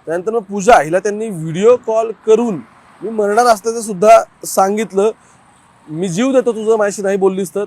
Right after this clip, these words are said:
तरी सुद्धा पूजाने बोलायला नकार दिला. त्यानंतर मग उजाडते पुढची तारीख,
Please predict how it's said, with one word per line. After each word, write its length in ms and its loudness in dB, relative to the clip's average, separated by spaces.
तरी 120 -6
सुद्धा 240 -8
पूजाने 360 -6
बोलायला 400 -2
नकार 360 2
दिला. 220 -10
त्यानंतर 380 0
मग 260 2
उजाडते 400 2
पुढची 320 -8
तारीख, 200 0